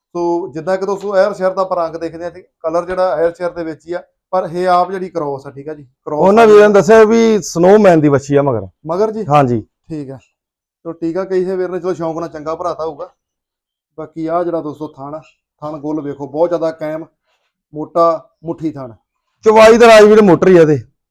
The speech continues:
Speaker 1: ਠੀਕ ਹੈ ਜੀ।
Speaker 2: ਹਾਂ।
Speaker 1: ਅੱਛਾ ਗੋਪੀ ਵੀਰ, ਇਹਦਾ ਮਤਲਬ ਕਿ ਸੂਈ ਨੂੰ ਅੱਜ ਦਿਨ ਕਿੰਨੇ ਦੱਸੇ ਜੀ?
Speaker 2: ਤੀਜਾ ਦਿਨ।
Speaker 1: ਤੀਜਾ। ਬੋਲਾ
Speaker 2: ਹਾਂ।
Speaker 1: ਕਿੰਨਾ ਹੋਊਗਾ ਇਸ ਵਕਤ?
Speaker 2: ਬੋਲਾ ਹੋਊਗਾ ਕੋਈ ਦਸ ਲੀਟਰ ਹੋ ਜੇ, ਬਾਰਾਂ ਹੋ ਜੇ, ਗਿਆਰਾਂ ਦੇ ਵਿੱਚ।
Speaker 1: ਅੱਛਾ।
Speaker 2: ਹਾਂ, ਖੁੱਲਾ ਡੁੱਲਾ।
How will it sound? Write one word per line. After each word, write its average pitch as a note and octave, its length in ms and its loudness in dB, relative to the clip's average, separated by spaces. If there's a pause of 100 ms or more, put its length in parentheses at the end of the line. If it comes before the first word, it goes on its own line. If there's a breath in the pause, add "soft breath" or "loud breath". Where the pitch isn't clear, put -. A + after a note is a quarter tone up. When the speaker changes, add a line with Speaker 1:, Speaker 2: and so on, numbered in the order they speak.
Speaker 1:
ਠੀਕ D#3 200 -10
ਹੈ D3 100 -10
ਜੀ। C3+ 80 -8
Speaker 2:
ਹਾਂ। C3 460 -2
Speaker 1:
ਅੱਛਾ F3+ 140 -2
ਗੋਪੀ A#3 240 -4
ਵੀਰ, B3+ 120 -8
ਇਹਦਾ B3 380 -4
ਮਤਲਬ F#3 180 -12
ਕਿ G#3 60 -16
ਸੂਈ F#3 200 -10
ਨੂੰ G3+ 100 -8
ਅੱਜ F#3+ 80 -12
ਦਿਨ F3+ 220 -12
ਕਿੰਨੇ A3 140 -14
ਦੱਸੇ G3 200 -10
ਜੀ? A#3 200 -14
Speaker 2:
ਤੀਜਾ A3 260 4
ਦਿਨ। G3 220 2
Speaker 1:
ਤੀਜਾ। D3+ 520 -14
ਬੋਲਾ D3 260 -2
Speaker 2:
ਹਾਂ। C3+ 80 -2
Speaker 1:
ਕਿੰਨਾ F#3+ 160 -8
ਹੋਊਗਾ D#3+ 220 -8
ਇਸ C#3+ 80 -18
ਵਕਤ? C#3 280 -20 (160)
Speaker 2:
ਬੋਲਾ G#3 300 8
ਹੋਊਗਾ G3 500 8
ਕੋਈ G3 140 4
ਦਸ E3 260 4
ਲੀਟਰ F3 220 2
ਹੋ F#3+ 120 6
ਜੇ, E3 120 4
ਬਾਰਾਂ D#3 340 6
ਹੋ D#3+ 40 4
ਜੇ, C#3+ 120 0
ਗਿਆਰਾਂ C3 360 0
ਦੇ B2+ 100 0
ਵਿੱਚ। A#2 220 -6 (300)
Speaker 1:
ਅੱਛਾ। D3 300 -16
Speaker 2:
ਹਾਂ, C3+ 220 -2
ਖੁੱਲਾ D3 260 0
ਡੁੱਲਾ। B2+ 280 0